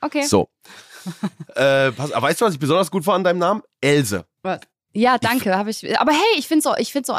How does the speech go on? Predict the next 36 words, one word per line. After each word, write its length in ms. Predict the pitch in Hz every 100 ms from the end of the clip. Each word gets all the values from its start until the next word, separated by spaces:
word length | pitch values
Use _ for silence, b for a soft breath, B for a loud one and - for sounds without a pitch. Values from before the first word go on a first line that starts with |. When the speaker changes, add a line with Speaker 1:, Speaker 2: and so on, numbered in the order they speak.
| -
Speaker 2:
ich 80 | 208
weiß 140 | 277
nicht, 120 | 262
ist 180 | 269 -
Else 260 | - 220 202
altdeutsch? 480 | - 208 269 294 -
Ich 60 |
weiß 140 | 226 247
nicht, 80 | 202
aber 60 | 165
ich 100 | -
mag 180 | 214
so 120 | - 185
Namen 260 | 160 151
eigentlich 400 | 143 151 147 -
mittlerweile. 400 | 190 185 160 156
Speaker 1:
Die 60 | 151
kommen 160 | 196
Speaker 2:
Früher 120 | 196 294
Speaker 1:
alle 40 | 277
Speaker 2:
waren 80 | 262
Speaker 1:
wieder. 120 | 220
Speaker 2:
die 60 | 220
peinlich. 480 | 220 262 302 - -
Ja, 100 | 196
es 80 | 226
kommt 140 | 247
alles 240 | 240 240 -
wieder. 240 | 233 175 170 B
Ich 80 | -
finde 160 | 247
auch 60 | 220
Speaker 1:
Komm, 80 | 202
Speaker 2:
Rosalie 380 | 269 233 175 160
total 300 | 160 - 170
schön. 320 | - - -